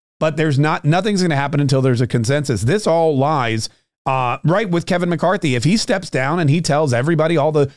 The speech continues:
two hundred two people that voted for him, "I'm not running anymore, I'm not gonna do this. We need to find somebody who can be a consensus representative of the party," which is, look, and here's the thing.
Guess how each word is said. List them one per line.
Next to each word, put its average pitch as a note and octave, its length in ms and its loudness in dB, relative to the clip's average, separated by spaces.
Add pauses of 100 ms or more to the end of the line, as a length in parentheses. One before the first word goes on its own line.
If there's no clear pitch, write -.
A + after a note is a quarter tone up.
(160)
two F3 160 2
hundred D#3+ 240 0
two C#3+ 120 0
people D3+ 220 2
that C3+ 100 0
voted C#3+ 260 2
for D#3 140 0
him, D3+ 80 0
"I'm C#3+ 80 0
not D3 140 0
running C3+ 280 0
anymore, F3 400 2 (400)
I'm C#3+ 120 -2
not D#3+ 120 2
gonna D#3 140 0
do C#3 120 2
this. D3+ 180 -2
We D3 100 2
need D3 140 2
to D3 60 0
find D3 260 -2
somebody D3 280 0
who C#3 100 2
can C#3 140 2
be C3+ 100 2
a B2+ 60 0
consensus C3+ 680 0 (360)
representative D#3+ 840 2
of C#3+ 200 -2
the D3 80 0
party," D3 320 0
which A#3+ 240 2
is, B3+ 180 0 (280)
look, C4+ 200 0
and F#3+ 120 0
here's B3+ 300 2
the F3 120 0
thing. E3 380 -4